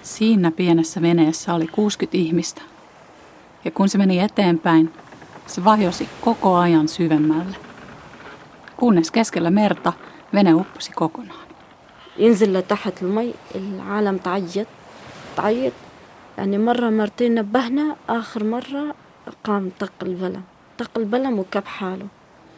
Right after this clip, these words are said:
Speaker 1: Monet hukkuivat heti, koska heillä ei ollut liivejä. Eivätkä he osanneet uida. Lapsellani oli pelastusliivi. Itse tarrauduin veneen laitaan kiinni,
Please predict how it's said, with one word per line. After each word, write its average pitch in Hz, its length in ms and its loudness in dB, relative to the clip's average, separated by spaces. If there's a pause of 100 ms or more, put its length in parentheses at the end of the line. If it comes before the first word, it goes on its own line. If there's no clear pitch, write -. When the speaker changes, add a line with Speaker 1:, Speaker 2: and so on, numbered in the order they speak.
(260)
Speaker 1:
Monet 226 360 4
hukkuivat 196 600 0
heti, - 420 -2 (380)
koska - 240 -8
heillä 185 340 2
ei 208 200 4
ollut 160 240 0
liivejä. 170 500 0 (1000)
Eivätkä 220 440 2
he 214 180 2
osanneet 160 580 2
uida. 165 360 -2 (1400)
Lapsellani 180 580 6
oli 160 140 4
pelastusliivi. 165 1000 -4 (640)
Itse - 340 0
tarrauduin 175 460 4
veneen 175 340 4
laitaan 160 460 2
kiinni, 165 480 4